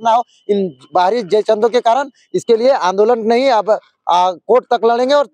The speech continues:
सरकारी कागजातों के साथ, सबूत के साथ लड़ेंगे। वीडियो बनाने का मेरा मेन मकसद था कि सबूत पकड़ा गया है, जेएसएससी कार्यालय महाघेराव में जो एफआईआर गलत तरीका से किया है, उसका करवाने वाला का सबूत पकड़ा गया है। और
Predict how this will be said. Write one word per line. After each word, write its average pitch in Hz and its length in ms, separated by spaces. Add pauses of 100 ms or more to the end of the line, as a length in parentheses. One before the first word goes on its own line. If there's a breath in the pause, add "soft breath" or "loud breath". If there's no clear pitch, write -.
सरकारी 214 460
कागजातों 208 500
के 214 80
साथ, 254 240
सबूत 214 340
के 208 80
साथ 180 200
लड़ेंगे। 156 280
वीडियो 185 280
बनाने 220 240
का 233 100
मेरा 220 200
मेन 226 200
मकसद 226 240
था 254 200 (280 soft breath)
कि 202 80
सबूत 190 360
पकड़ा 233 240
गया 226 180
है, 240 60
जेएसएससी 220 460
कार्यालय 220 580
महाघेराव 220 460
में 233 100
जो 226 140
एफआईआर 220 400
गलत 226 280
तरीका 226 240
से 220 120
किया 240 200
है, 262 120 (240 loud breath)
उसका 185 220
करवाने 220 420
वाला 226 180
का 262 220
सबूत 208 380
पकड़ा 214 220
गया 226 200
है। 269 140
और 208 180